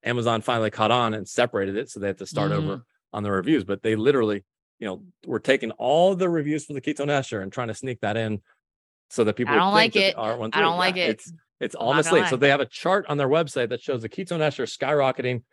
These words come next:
Speaker 1: and coming down fast. And then theirs is, you know, more steady. Somehow they're able to spin it because any scientist would look at that chart and look at the, what's called total area under the curve and say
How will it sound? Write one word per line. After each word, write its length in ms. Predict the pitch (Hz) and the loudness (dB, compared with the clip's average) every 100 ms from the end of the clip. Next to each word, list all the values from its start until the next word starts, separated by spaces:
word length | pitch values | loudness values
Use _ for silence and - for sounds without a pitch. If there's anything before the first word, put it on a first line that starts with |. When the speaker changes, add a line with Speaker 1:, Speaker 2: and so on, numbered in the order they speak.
| _ _ | _ _
Speaker 1:
and 140 | 113 - | -12 -4
coming 240 | 127 110 | -2 0
down 260 | 120 185 196 | 2 0 0
fast. 420 | 110 101 117 - _ _ | 0 -2 -2 -10 _ _
And 100 | 123 | -4
then 160 | 120 120 | -2 0
theirs 320 | 139 151 135 | 4 4 2
is, 220 | - 107 | -2 -6
you 220 | 143 160 127 | -8 -6 -4
know, 120 | 107 | -4
more 320 | 120 120 120 | -2 -2 -2
steady. 500 | - 190 196 131 - _ _ _ _ _ _ | -2 -2 0 0 -2 _ _ _ _ _ _
Somehow 480 | - 139 165 151 147 | -6 -2 0 2 2
they're 200 | 135 127 | 4 2
able 160 | 127 120 | 2 0
to 60 | |
spin 280 | 110 - 127 | -2 -4 -4
it 120 | 104 _ _ | -4 _ _
because 200 | - 110 107 | -2 0 0
any 160 | 143 | 0
scientist 440 | 151 147 143 123 113 | 0 0 0 0 -2
would 80 | 113 | -2
look 180 | 127 131 | 0 0
at 60 | |
that 160 | 120 117 | -2 -2
chart 340 | 147 120 117 - | -2 0 -2 -4
and 80 | |
look 140 | 110 113 | -4 0
at 160 | 110 | -2
the, 200 | 92 104 - _ - | -2 -6 -8 _ -8
what's 200 | 117 - | -8 -4
called 240 | 110 104 - | -2 -2 -4
total 380 | 135 131 135 - | 0 2 2 0
area 360 | 117 120 117 120 | 0 0 0 -2
under 240 | 113 107 | -4 -4
the 100 | 95 | -6
curve 320 | - 151 123 | -2 0 2
and 100 | 107 | -2
say 300 | 92 113 107 | -4 -2 -2